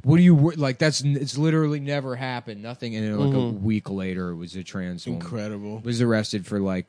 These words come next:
Speaker 1: staring at, like, some child.
Speaker 3: What?
Speaker 1: Yeah. <laughs>
Speaker 3: That feels like it was a, that trans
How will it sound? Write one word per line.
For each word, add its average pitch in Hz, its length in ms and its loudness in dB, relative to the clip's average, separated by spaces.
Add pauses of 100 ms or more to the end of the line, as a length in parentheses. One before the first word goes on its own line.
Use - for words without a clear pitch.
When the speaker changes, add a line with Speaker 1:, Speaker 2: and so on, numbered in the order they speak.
(100)
Speaker 1:
staring 95 500 -4
at, 85 100 -6
like, 90 160 -6
some 90 220 -6
child. 87 640 -4 (460)
Speaker 3:
What? 359 600 -2 (140)
Speaker 1:
Yeah. 90 320 -2 (500)
<laughs> - 80 -4 (3250)
Speaker 3:
That 233 240 4
feels 185 460 2
like 147 220 4
it 139 80 2
was 135 240 0
a, 117 260 -2
that 123 500 -2
trans 120 640 -2